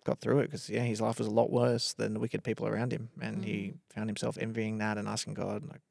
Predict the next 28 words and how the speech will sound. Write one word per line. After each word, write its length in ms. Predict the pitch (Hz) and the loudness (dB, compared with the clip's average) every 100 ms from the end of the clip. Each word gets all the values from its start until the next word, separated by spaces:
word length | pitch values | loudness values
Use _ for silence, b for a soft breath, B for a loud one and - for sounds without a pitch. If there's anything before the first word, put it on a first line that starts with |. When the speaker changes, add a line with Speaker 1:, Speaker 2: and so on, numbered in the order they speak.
| _ b b _ | _ b b _
Speaker 1:
"Are 40 | - | -18
you 40 | |
sure 220 | - 120 | -2 0
your 80 | 151 | 2
ways 240 | 131 135 | 2 0
are 40 | 120 | 0
better? 300 | 120 151 160 | 0 0 -4
'Cause, 220 | - 113 110 | -6 -6 -6
um, 300 | 101 95 120 117 120 165 | -6 -8 -12 -20 -18 -18
it's 180 | - 135 | -16 -2
working 240 | 110 120 | -2 -2
for 80 | 107 | -2
them." 320 | 117 131 131 - | 0 0 -2 -2
<laughs> 80 | 151 | 6
You 100 | - | 10
know 100 | 147 | 10
what 140 | 147 | 10
Speaker 2:
Mm, 20 | 127 | 8
Speaker 1:
they're 140 | 123 | 6
doing. 220 | 202 196 | 6 4
Speaker 2:
mm. 40 | 180 | 2
Speaker 1:
So, 220 | - - B B B B B - | 2 2 B B B B B 6
uh, 360 | 107 104 104 110 | 6 6 4 4
yeah, 240 | 104 95 113 | 4 4 0
but 600 | - 101 - - - - - _ _ _ _ _ - | -2 -2 -4 -4 -4 -4 -8 _ _ _ _ _ -8
he 80 | 117 | -4
doesn't, 280 | 104 104 120 | -2 -2 -6
it's 300 | 151 - | -10 -10